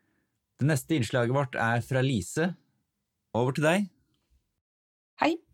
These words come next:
Speaker 2: jeg heter Lise og jobber med markedsføring på Ullensaker bibliotek.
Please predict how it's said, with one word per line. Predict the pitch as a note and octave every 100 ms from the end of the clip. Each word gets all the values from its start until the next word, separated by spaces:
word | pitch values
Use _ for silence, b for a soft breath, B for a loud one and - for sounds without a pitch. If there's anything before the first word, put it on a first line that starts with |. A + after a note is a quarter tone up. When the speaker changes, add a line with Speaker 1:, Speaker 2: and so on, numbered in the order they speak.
| _ -
Speaker 2:
jeg | A3+ G#3
heter | G#3+ A3 B3
Lise | A#3+ G#3+ - B3 - _
og | A#3+
jobber | A#3 A3 G#3
med | A3 A#3
markedsføring | G3+ - G3 - G3 G3+ G3+
på | A3
Ullensaker | F#3 F3+ F#3+ - G3
bibliotek. | F#3+ F#3+ G3 F#3 - -